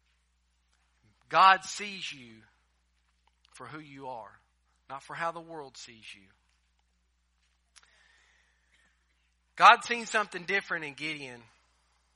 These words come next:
something that he didn't even see in himself. So much so that he would use these words. Now I want you to notice something that God didn't do when he meets Gideon where he's at.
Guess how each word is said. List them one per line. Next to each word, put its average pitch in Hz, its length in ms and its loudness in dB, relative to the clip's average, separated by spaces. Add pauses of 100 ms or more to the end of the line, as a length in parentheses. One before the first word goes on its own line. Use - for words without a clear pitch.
(520)
something 185 440 -4
that 170 140 -6
he 170 160 -12
didn't 170 220 -10
even 151 260 -14
see 151 320 -14
in 135 80 -16
himself. 117 680 -18 (1700)
So 175 220 -4
much 175 320 -6
so 160 260 -4
that 143 160 -16
he 143 140 -16
would 131 180 -20
use 139 260 -18
these 127 240 -20
words. 123 540 -20 (920)
Now 160 120 4
I 196 60 0
want 233 160 -2
you 233 140 -4
to 202 40 -6
notice 196 320 2 (120)
something 175 440 -4 (600)
that 147 160 -14
God 165 280 8
didn't 160 300 -8
do 135 300 -8 (1120)
when 135 120 -14
he 151 120 -8
meets 147 280 -14
Gideon 127 400 -12
where 117 140 -16
he's 113 200 -20
at. 110 240 -12